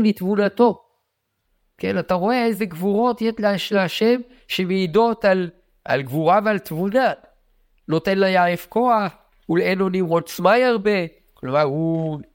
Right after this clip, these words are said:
אה, מתיירא, לא רק שהוא בעל הכוח, הוא גם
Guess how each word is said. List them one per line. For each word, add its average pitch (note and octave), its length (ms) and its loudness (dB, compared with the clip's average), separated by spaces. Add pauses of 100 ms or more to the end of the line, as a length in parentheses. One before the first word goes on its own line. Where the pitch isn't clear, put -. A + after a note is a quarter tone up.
(260)
אה, A#2+ 140 -2
מתיירא, B2 540 -2
לא D3 100 0
רק F#3 200 2
שהוא C#3+ 220 -6
בעל C#3 300 0
הכוח, F#3 400 0
הוא A#2+ 120 -10
גם A#2+ 240 -2